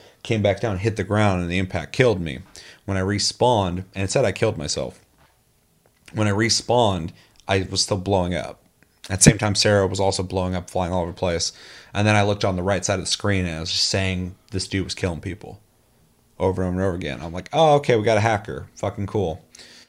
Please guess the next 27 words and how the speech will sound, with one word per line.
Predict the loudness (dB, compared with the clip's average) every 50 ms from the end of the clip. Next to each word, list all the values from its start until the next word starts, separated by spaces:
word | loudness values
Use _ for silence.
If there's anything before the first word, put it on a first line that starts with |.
| _ _ _
Um, | -8 -4 -4 -2 -2 -4 -4 -6 -8 -10 -12 -14 -16 -20 _ _ _ _ _ _ _ _ _ _ _
so, | -10 -8 -6 -4 -2 -2 -2 -4 -4 -6 -8 -10 -14 -16 -12 -8
and | -6 -4 -2
that | 0 2 2 2
one, | 0 -2 -2
like | -2 -2 -4
I | -4
said, | -4 -6 -6
I've | -4 -4
seen | -4 -6 -6 -8
three | -10 -12 -12 -12
times | -12 -12 -14 -12 -12 -14 -14 -14
now. | -14 -18 -18 -18 -20 -20 -18
So, | _ -10 -6 -4 -4 -2 -4 -4 -8 -10 -14 _ _ _ _ _ _ _ _ _
uh, | -14 -14 -14 -8
that | -4 -2 -2 -2 -2 -4
must | -6 -6 -4 -4
be | -4
a | -4 -2
really | -2 -4 -4 -6 -8 -12 _
popular | -8 -6 -6 -6 -6 -10 -10 -10
hack | -10 -10 -10 -10 -10 -10 -14 -18 -20 -20 -20 _
right | -14 -12 -12 -12 -14 -16
now. | -18 -18 -18 -18 -18 -20 -16 -12
I'm | -8 -6
sure | -4 -2 -2 -2 -2
Rockstar | -2 -2 -4 -4 -6 -8 -8 -6 -4 -4 -4 -6 -8